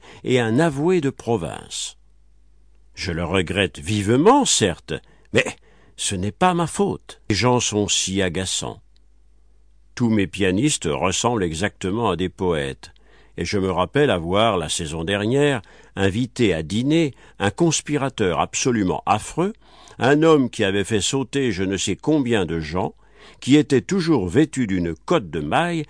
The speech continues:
et portait un poignard dissimulé dans la manche de sa chemise. Et savez-vous que lorsqu'il est venu, il avait exactement l'air d'un vieux monsieur bien gentil et qu'il a plaisanté toute la soirée ?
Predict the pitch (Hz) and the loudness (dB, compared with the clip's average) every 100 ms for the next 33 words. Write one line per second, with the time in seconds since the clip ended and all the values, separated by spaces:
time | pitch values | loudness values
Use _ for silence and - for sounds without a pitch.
0 | - - 110 - 156 - 110 101 - 147 | -14 -8 -6 -2 -2 0 -2 -2 -2 -2
1 | 135 95 73 71 135 - 147 123 90 80 | 0 -2 -2 -4 -2 -2 -2 -2 -2 0
2 | 87 123 80 76 110 147 92 90 - 131 | 0 0 -2 -2 -2 -2 -4 -6 -4 -4
3 | - 78 73 62 55 50 - - - - | -6 -6 -6 -8 -12 -16 -20 -20 -20 -20
4 | _ _ _ _ _ _ _ _ 92 - | _ _ _ _ _ _ _ _ -6 -2
5 | 160 156 143 92 80 85 - 71 90 120 | 2 4 4 2 -2 -6 -8 -2 2 2
6 | - - 69 60 73 156 202 247 - _ | 0 -6 -8 -10 -2 0 0 -2 -6 _
7 | _ - 160 208 139 117 123 113 113 - | _ -2 2 4 2 0 -2 -2 -2 -4
8 | - 147 120 117 131 202 233 170 104 95 | -4 -2 0 0 0 -2 -4 -4 -2 0
9 | 87 95 208 151 123 - 87 73 67 71 | -2 0 2 4 2 0 -6 -6 -8 -6
10 | 131 180 80 64 - - 73 101 175 - | -4 -4 -6 -10 -10 -10 -8 -8 -10 -14
11 | - - - - 185 170 156 156 147 165 | -20 -10 -6 -2 0 0 0 0 0 0
12 | 160 214 226 - - 185 208 208 175 190 | -2 -4 -6 -8 -4 -4 -2 -2 0 0
13 | 202 254 294 | 0 0 -4